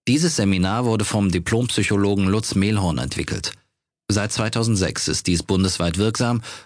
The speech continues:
und rund viertausend Teilnehmer wurden schon geheilt.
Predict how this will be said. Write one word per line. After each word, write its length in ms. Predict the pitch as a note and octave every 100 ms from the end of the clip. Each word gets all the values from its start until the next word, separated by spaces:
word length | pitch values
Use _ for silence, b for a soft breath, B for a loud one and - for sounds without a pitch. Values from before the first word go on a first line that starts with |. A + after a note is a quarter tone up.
| B
und 200 | - G2
rund 200 | G#2 G2+
viertausend 580 | - D#3+ D3+ B2 A#2+ A2
Teilnehmer 500 | G#2 F#2 F2+ G2+ F#2
wurden 200 | E2 D#2+
schon 200 | E2 F#2
geheilt. 460 | E2+ F#2+ D#2 -